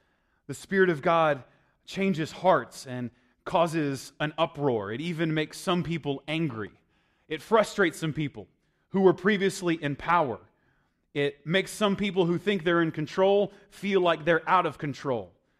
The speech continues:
And so they begin to retaliate. And even though they, they think that what they believe is right, when they're challenged that Jesus is actually in control, that Jesus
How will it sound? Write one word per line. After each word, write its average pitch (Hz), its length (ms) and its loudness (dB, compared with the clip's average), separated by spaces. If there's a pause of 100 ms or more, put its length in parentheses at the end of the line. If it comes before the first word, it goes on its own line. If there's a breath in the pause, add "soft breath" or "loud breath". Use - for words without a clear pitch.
(160)
And 151 80 -4
so 175 200 -2
they 175 140 4
begin 170 560 -2
to 160 280 -2
retaliate. 143 880 -4 (380)
And 156 80 -6
even 185 260 0
though 185 400 6
they, 147 300 0 (240 loud breath)
they 135 100 -2
think 208 440 -2
that 160 140 0
what 165 200 -2
they 165 80 -2
believe 165 500 -4
is 131 240 -10
right, 180 420 0 (220 soft breath)
when 180 140 2
they're 156 100 2
challenged 185 880 0
that 143 180 -4
Jesus 190 480 0
is 160 120 -4
actually 156 400 -2
in 127 100 -4
control, 127 520 -2
that 135 120 -8
Jesus 180 400 -4